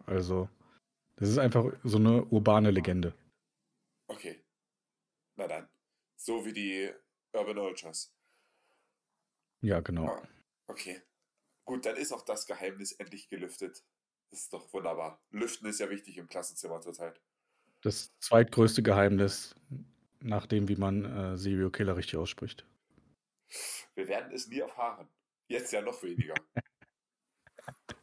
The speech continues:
Speaker 2: Aber
Speaker 1: Ja, aber sonst bringst du das ja immer in meine Podcasts, deswegen wollte ich das jetzt in deinen Podcast <laughs> reinbringen.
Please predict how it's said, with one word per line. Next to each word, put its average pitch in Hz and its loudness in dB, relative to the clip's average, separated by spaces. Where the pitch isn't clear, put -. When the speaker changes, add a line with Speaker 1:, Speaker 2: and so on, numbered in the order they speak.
Speaker 2:
Aber 127 0
Speaker 1:
Ja, 110 8
aber 110 8
sonst 127 8
bringst 135 6
du 135 8
das 120 10
ja 131 10
immer 120 10
in 120 10
meine 127 10
Podcasts, 135 6
deswegen 120 2
wollte 117 4
ich 120 -6
das 117 0
jetzt 117 -4
in 104 -2
deinen 104 0
Podcast - 0
<laughs> - -
reinbringen. 135 -2